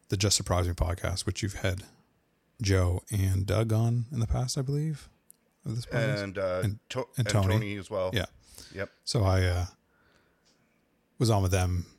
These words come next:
Speaker 1: sporadically too. And then the one with my brother, I started the music-based one. We started that in January of this year. And we're talking about it for a while. And we're like, "When the pandemic's done, we're gonna start this. And when the pandemic's done," and then it was, like, supposed to be, like, uh,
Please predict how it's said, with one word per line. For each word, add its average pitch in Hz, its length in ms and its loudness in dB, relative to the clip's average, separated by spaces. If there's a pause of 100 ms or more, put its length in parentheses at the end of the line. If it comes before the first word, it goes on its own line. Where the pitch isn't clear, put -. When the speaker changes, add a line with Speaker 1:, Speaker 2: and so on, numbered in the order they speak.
Speaker 1:
sporadically 90 640 0
too. 90 220 0 (760)
And 95 160 4
then 90 320 4
the 90 140 0
one 101 260 2
with 92 120 -4
my 92 100 -2
brother, 95 320 2
I 87 40 0
started 85 340 -2
the 87 240 -4 (440)
music-based - 1040 -2
one. 87 260 -4 (360)
We 104 100 -8
started 92 300 0
that 87 220 -2
in 90 100 -4
January 85 480 -4
of 87 80 -8
this 85 200 -4
year. 85 220 -4 (800)
And 117 80 -2
we're 101 80 2
talking 117 260 2
about 101 100 2
it 90 60 -6
for - 80 0
a 92 40 0
while. 101 240 4
And 92 80 0
we're 92 60 2
like, 87 200 -4
"When 117 120 0
the 113 60 0
pandemic's 160 540 0
done, 95 220 -6
we're 95 100 -4
gonna 101 160 -2
start 98 260 -4
this. 120 220 -2
And 101 80 -8
when 98 100 -4
the 92 60 -6
pandemic's 139 480 0
done," 95 160 -2
and 95 120 0
then 92 160 0
it 101 60 -4
was, 107 100 -6
like, 92 100 -6 (120)
supposed - 320 0
to 107 60 0
be, 92 120 -2
like, 87 260 -6
uh, 80 280 -8